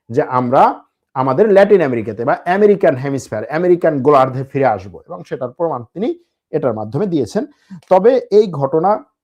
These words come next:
নতুন করে, আহ, ওই অঞ্চলে আমেরিকার ফিরে যাওয়া,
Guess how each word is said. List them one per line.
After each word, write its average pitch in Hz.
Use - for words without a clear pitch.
নতুন 170
করে, 226
আহ, 127
ওই 220
অঞ্চলে 170
আমেরিকার 143
ফিরে 135
যাওয়া, 120